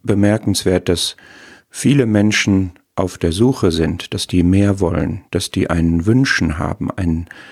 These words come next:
Sehnen, ein Ahnen. Woher kommt das? Und sie finden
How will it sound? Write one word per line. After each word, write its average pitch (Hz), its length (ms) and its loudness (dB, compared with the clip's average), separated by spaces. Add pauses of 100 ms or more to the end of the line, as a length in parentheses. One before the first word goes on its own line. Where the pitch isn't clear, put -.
(140)
Sehnen, 104 580 2
ein 82 260 -2
Ahnen. 90 600 0
Woher 98 260 0
kommt 113 340 -2
das? - 360 -6 (1700)
Und 110 140 -2
sie - 120 2
finden 107 480 2